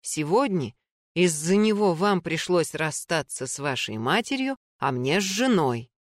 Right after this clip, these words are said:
Один я не могу с ним бороться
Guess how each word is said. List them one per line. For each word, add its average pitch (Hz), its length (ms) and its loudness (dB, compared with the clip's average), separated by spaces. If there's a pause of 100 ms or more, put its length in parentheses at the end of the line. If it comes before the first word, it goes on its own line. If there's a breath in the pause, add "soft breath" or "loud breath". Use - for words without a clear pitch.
(400)
Один 156 440 0
я 208 180 2
не 202 120 2
могу 196 360 2
с - 100 -6
ним 160 220 0
бороться 151 680 -2